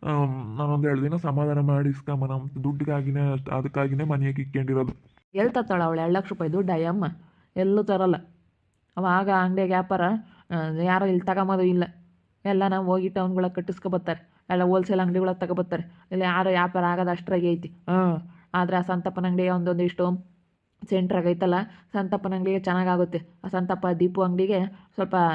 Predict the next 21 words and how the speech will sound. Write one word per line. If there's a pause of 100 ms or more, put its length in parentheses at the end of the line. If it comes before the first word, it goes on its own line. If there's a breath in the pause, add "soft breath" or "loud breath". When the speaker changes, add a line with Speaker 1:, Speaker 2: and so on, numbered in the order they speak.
(100)
Speaker 2:
ಚೆನ್ನಾಗ್
ಆಗ್ತೈತೆ
ವ್ಯಾಪಾರ. (340 loud breath)
ಇವ್ರದ್ದು
ಒಂದ್
ಕಡೆಗ್
ಆಯ್ತು,
ಮನೆ
ತಕ್ಕ
ತಕ್ಕ
ಬಂದ್
ಇತ್ಲಕ್
ಸಿಂಧೆಕ್
ಮಾಡ್ದಂಗ್
ಮಾಡ್ಯವ್ರೆ,
ಆಗಲ್ಲ. (440)
ಅದು
ವ್ಯಾಪಾರ
ಆಗಲ್ಲ,
ಅದೆಲ್ಲ
ಆಗುತ್ತೆ?